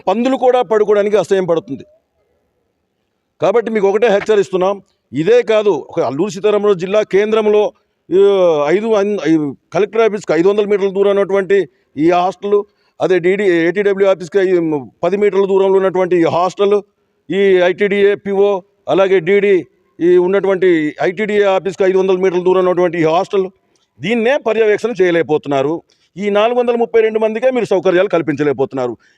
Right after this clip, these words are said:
మీరు ఇంకా రాష్ట్ర ప్రజల్ని ఏం ఉద్ధరిస్తారు? అందుకని మేము ఒకటే చెప్తున్నాం, దయచేసి ఇక్కడే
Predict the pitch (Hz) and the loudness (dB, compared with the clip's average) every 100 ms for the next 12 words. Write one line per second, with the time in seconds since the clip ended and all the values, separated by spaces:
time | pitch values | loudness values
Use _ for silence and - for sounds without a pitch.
0 | 208 269 233 202 220 247 233 226 220 214 | -6 -4 -2 0 0 0 -2 0 0 0
1 | 202 202 190 202 180 175 _ _ _ _ | 0 0 0 0 0 -2 _ _ _ _
2 | _ _ _ _ _ _ _ - 156 208 | _ _ _ _ _ _ _ -8 -4 -2
3 | 226 214 196 208 214 185 190 196 185 117 | 0 2 2 2 0 0 -2 0 -2 -2
4 | - 123 175 170 202 180 - 208 | -6 -2 -2 0 -2 -2 0 0